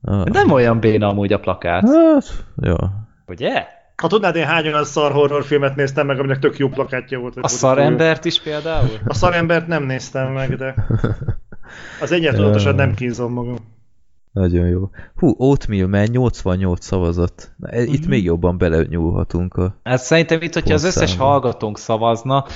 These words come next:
Speaker 2: azzal már amúgy akár az tíz pontra is fel bírnánk tolni.
Speaker 1: Hát, mint a, a Black Sheepnek a Mystical videója, az is, nem tudom, ilyen tizenöt szavazata volt, és videó elkészülte után ilyen megtriplázódott, és már ilyen teljesen más pontszám van.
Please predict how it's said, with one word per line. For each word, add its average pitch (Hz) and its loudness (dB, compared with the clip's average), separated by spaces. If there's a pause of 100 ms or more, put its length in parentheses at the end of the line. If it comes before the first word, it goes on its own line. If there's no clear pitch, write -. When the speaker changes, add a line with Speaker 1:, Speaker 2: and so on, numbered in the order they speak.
(180)
Speaker 2:
azzal 120 2
már 120 2
amúgy 120 0
akár 120 -2
az 120 -4
tíz - 2
pontra 101 2
is 101 0
fel 90 2
bírnánk 90 -4
tolni. 87 -8
Speaker 1:
Hát, - 0
mint 113 -2
a, 120 0
a 117 -2
Black 117 0
Sheepnek - -4
a 104 0
Mystical 87 -2
videója, 87 0
az 92 0
is, 87 -2
nem 95 0
tudom, 87 0
ilyen 90 0
tizenöt 90 0
szavazata 92 0
volt, 104 0
és - -6 (400)
videó 104 2
elkészülte 92 0
után 90 0
ilyen 95 0 (360)
megtriplázódott, 92 0
és 101 -2
már 87 0
ilyen 90 0 (460)
teljesen - -2
más 87 -4
pontszám 90 -4
van. 104 -4